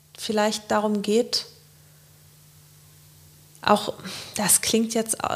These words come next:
so ein bisschen, da muss man aufpassen, dass es nicht so kitschig klingt, ne? Aber es geht, glaub ich, schon auch um eine gewisse Bescheidenheit, also um ein,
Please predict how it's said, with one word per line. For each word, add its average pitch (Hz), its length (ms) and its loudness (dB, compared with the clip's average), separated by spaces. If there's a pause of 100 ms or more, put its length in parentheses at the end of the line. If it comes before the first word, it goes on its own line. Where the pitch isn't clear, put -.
so 214 120 -2
ein 208 120 0
bisschen, 220 360 -2
da 220 100 -2
muss 214 180 -2
man - 80 -2
aufpassen, 220 220 -4
dass 214 40 -6
es 208 60 -6
nicht 214 160 -6
so 208 60 -10
kitschig - 440 -2
klingt, 190 240 2
ne? 226 80 4
Aber 240 80 4
es - 80 0
geht, 226 140 -2
glaub 254 160 2
ich, 240 120 2
schon 247 160 0
auch - 120 -2
um 220 140 0
eine 214 100 2
gewisse 214 340 -2
Bescheidenheit, 247 960 -2
also 214 180 6
um 220 100 2
ein, 214 220 2